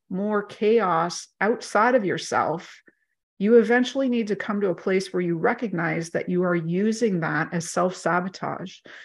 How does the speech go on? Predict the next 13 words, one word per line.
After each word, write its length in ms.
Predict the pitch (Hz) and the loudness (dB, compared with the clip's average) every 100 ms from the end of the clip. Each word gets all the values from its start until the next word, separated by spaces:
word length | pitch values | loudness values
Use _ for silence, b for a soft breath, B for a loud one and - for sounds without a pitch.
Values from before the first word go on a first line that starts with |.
| B | B
You 160 | 185 196 | 2 4
are 120 | 208 | 6
using 680 | 190 185 226 262 269 269 226 | 4 2 4 2 0 0 2
that 300 | 190 185 - 185 | 2 0 0 -2
as 160 | 185 | -2
an 120 | 185 - | -4 -4
opportunity 840 | 180 - 208 208 226 226 220 196 | -4 -2 -2 2 4 4 2 -2
to 200 | - 190 | -2 -4
avoid 760 | - 175 147 170 175 180 180 190 B B | 0 -2 0 2 4 6 4 0 B B
feeling 600 | - - - 165 170 170 | -20 -8 -2 0 0 -2
your 160 | 175 - | -4 -4
own 280 | 165 165 170 | -4 -4 -4
pain. 540 | - 180 185 180 196 | -6 -4 -4 -4 -8